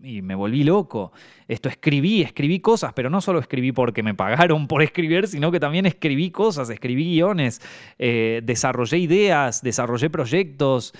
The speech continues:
em, viste, escribiste algo, aunque sea nada, algo que te anotaste en, en un cuaderno, viste, una idea, alguna cosa así, no sé, loco. Eh, son pequeñas cosas, eh. Volvemos al tema de las plantas. Las cosas van creciendo a poco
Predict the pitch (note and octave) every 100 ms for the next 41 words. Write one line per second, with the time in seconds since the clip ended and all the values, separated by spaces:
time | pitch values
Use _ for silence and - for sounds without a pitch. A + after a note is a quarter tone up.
0 | - - - - - A#2 A2+ A2 A2 -
1 | _ _ _ _ _ _ _ - B2 C3+
2 | - B2+ E3 F#3 F3 E3+ A3 D3+ C3 C3
3 | B3 G#3+ C4 D3 C#3+ F3+ D#3+ A#2+ A#2+ A#2+
4 | A#2 F#3 - C3 A#2+ A#2+ C3+ D#3 C3 E3+
5 | A#3+ D3 A#2 B2 - C#3 C3+ C#3 G#3+ D#3+
6 | B2 A2 A2 C#3+ F#3+ G3+ F#3+ D#3+ A#3 G3+
7 | F3+ A3 D#3+ C3+ A2+ - - - - _
8 | - A#2+ A2+ A2+ A#2+ - _ - G#3+ A3+
9 | G3+ A3+ A#3 F3 G#3+ G3 B2+ A2+ D3+ D3
10 | D3+ A3 F#3 F3 G3 F#3+ D#3+ - F#3+ E3+
11 | A2+ F2+ - - _ _ _ _ - G#3
12 | G#3 F3+ F#3+ D#3+ - F3 D#3 A#2 D#3+ C3
13 | F#2+ E2+